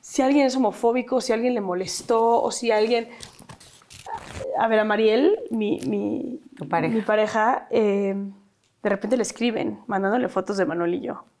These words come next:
Speaker 1: A la fecha, o sea, antier le mandaron la... Pero le hacen collages, güey. "Mira lo que destruiste", o "¿Sí será que es lesbiana realmente?", o sí, o sea, la banda es pesada, yo lo sé, eh, pero a mí tengo la fortuna de que no me importa,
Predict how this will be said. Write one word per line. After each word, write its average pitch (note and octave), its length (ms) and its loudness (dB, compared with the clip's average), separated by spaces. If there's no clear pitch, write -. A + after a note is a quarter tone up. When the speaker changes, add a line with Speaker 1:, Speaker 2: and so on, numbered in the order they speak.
Speaker 1:
A - 80 -2
la F#3+ 140 2
fecha, A3+ 300 0
o E3+ 40 -6
sea, E3 320 0
antier G3+ 380 0
le A3 80 2
mandaron F3 340 4
la... E3 160 2
Pero A#3 220 6
le B3 160 4
hacen C#4+ 260 6
collages, G3+ 640 2
güey. - 180 -10
"Mira C4 320 6
lo A3 160 2
que G3+ 80 -2
destruiste", A3 880 -2
o F#3+ 240 2
"¿Sí - 160 0
será B3+ 300 4
que C4 80 4
es A#3+ 40 -2
lesbiana A3+ 460 4
realmente?", A3+ 840 0
o G3+ 120 -4
sí, A#3+ 280 4
o - 20 4
sea, A#3+ 220 2
la A#3+ 260 4
banda F4 240 4
es A4 80 0
pesada, G3+ 480 2
yo F#3 140 2
lo G#3 100 4
sé, G#3+ 400 0
eh, - 180 -4
pero B3 140 4
a B3 40 4
mí C4+ 320 8
tengo C4+ 220 4
la B3+ 120 4
fortuna A#3 420 2
de A#3 80 -2
que A3 100 0
no G3+ 160 0
me A3 100 2
importa, F#3+ 680 -6